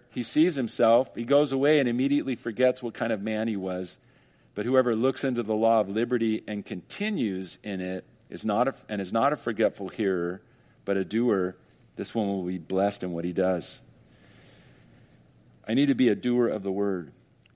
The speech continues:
This is especially dangerous in a congregation. We have an especial, especially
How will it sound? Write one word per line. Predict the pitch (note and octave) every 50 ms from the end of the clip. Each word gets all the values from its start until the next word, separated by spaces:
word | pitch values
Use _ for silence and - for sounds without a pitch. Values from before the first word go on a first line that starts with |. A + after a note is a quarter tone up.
| _ -
This | - A3+ - -
is | C4 E3+
especially | E3+ D3 - - - - - - - F3 D3
dangerous | A2 - C3 C#3 D3+ E3 C3+ B2+ G#2+ G#2 - C3
in | A2+
a | A2+
congregation. | - - C#3+ B2+ C3 A#2+ A#2+ G#2 A2+ A2+ C3+ C#3 - - F#2 F2+ F2+ F2+ - _ _ _ _ _ _ _ _ _ _ _ _ _ _ _ _
We | - C#3+
have | F3 D#3+
an | C#3+ C3
especial, | A#2 - - - - - D3+ E3 E3 - - C#3+ B2+ A#2+ A2+ - - _ _ _ _ _ _ _ _ _ _ _ _ _ _ _ _ _ _ _ _ -
especially | F#2+ - - - D3 D3 C#3+ - - C#3+ C3+ C3 B2 A#2+ A2+ G#2+ G2